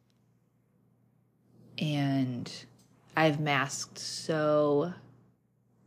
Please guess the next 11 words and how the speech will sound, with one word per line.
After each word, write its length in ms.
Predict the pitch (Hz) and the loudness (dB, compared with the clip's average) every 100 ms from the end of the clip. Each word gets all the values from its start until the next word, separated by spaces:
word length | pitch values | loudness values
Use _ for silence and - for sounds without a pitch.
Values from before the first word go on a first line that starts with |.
| _ - | _ -20
heavily 540 | - 240 247 160 147 135 | 0 4 6 6 4 2
around, 580 | 135 143 135 131 139 - - - _ _ _ _ _ _ _ _ _ _ _ _ _ _ - | 2 2 2 0 -4 -8 -18 -20 _ _ _ _ _ _ _ _ _ _ _ _ _ _ -6
around 340 | 165 151 147 143 | 0 2 2 2
them 200 | 139 135 | 0 0
because 640 | 139 - 139 120 - - - - - - - | -2 0 0 0 -6 -10 -14 -20 -20 -20 -10
I've 160 | 156 139 | -8 -6
constantly, 1000 | - 151 147 - 165 - 156 135 139 160 - _ _ _ _ _ _ _ _ _ _ _ - - | -2 -2 -2 -4 -4 -4 -4 -2 -4 -6 -10 _ _ _ _ _ _ _ _ _ _ _ -4 0
I've 180 | 165 | 0
constantly 540 | - 180 185 170 151 156 | 8 8 8 2 -2 0
been 240 | 147 151 | 0 2
like, 380 | 139 120 82 | 2 0 -2